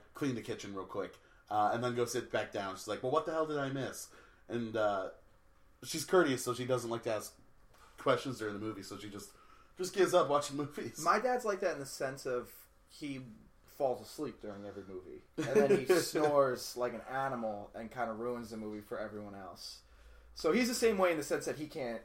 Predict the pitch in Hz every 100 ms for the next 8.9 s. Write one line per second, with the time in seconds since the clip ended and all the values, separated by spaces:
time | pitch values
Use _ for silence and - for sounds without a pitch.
0 | - - 131 117 107 104 135 135 135 107
1 | 190 196 190 190 - - - - - 139
2 | 139 120 151 139 135 135 120 120 110 107
3 | 113 - 104 101 123 117 107 104 104 123
4 | 123 120 113 131 120 110 107 - 123 139
5 | 110 127 127 117 110 113 113 113 131 113
6 | 117 131 120 113 110 110 110 - - -
7 | - - - 160 175 170 185 147 156 156
8 | 139 160 156 120 113 135 127 -